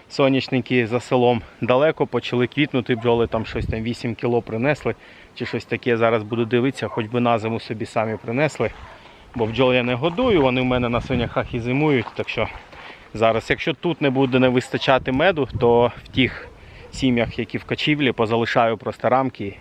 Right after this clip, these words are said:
і буду, е, підставляти, потім міняти рамки. Давайте разом подивимося, що тут з нашими сім'ями. Пусті, пусті.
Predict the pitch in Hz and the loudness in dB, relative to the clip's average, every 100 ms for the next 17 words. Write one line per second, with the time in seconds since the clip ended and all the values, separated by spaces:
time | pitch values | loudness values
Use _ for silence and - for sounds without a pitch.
0 | 110 117 110 110 107 107 - - - - | -10 -8 -6 -8 -8 -8 -10 -16 -20 -20
1 | - - - 101 104 104 104 - 120 - | -20 -20 -6 0 2 2 0 -2 -6 0
2 | 120 127 160 - 110 117 - 113 117 127 | 2 4 4 2 -4 -4 -2 0 2 4
3 | 120 120 120 143 131 120 104 - - - | 2 0 0 2 0 -2 -4 -6 -16 -16
4 | - - - - 127 143 131 - 117 123 | -16 -16 -14 -6 -2 0 0 0 -2 0
5 | 131 123 107 117 131 123 117 - 113 - | 2 0 0 0 2 2 -2 -4 -6 -4
6 | 117 117 104 113 - 113 110 - 165 170 | -4 -4 -4 -4 -4 -6 -6 -2 0 0
7 | 135 117 - - - - - - - - | 0 -2 -6 -8 -10 -8 -10 -10 -12 -20
8 | - - - - - - - - - - | -20 -20 -20 -20 -20 -20 -20 -20 -20 -20
9 | - - - - - - - - - 139 | -20 -20 -20 -20 -20 -20 -20 -20 -12 -8
10 | 131 - - 180 185 180 175 165 - 147 | -8 -10 -10 -6 -2 0 0 -2 -4 -6
11 | 139 - - 165 175 170 160 | -6 -10 -12 -6 -4 -2 -2